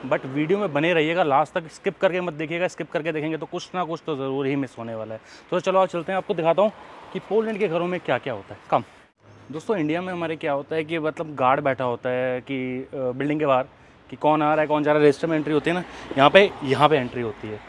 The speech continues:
कि कौन जा रहा है, कौन आ रहा है। हर building का एक कोड होता है, हर apartment का एक कोड होता है,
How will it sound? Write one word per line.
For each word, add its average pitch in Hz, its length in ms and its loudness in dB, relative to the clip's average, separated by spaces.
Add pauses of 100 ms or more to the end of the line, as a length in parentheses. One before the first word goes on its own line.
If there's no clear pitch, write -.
(720)
कि 135 80 -2
कौन 143 360 8
जा 135 160 8
रहा 135 80 8
है, 143 60 6
कौन 135 240 2
आ 127 120 4
रहा 135 100 4
है। 165 80 -4 (720)
हर 185 140 8
building 185 340 4
का 214 60 6
एक 202 140 4
कोड 175 240 4
होता 160 260 6
है, 180 300 2
हर 185 300 6
apartment 180 440 4
का 190 60 4
एक 185 100 0
कोड 156 200 0
होता 147 220 0
है, 165 160 -2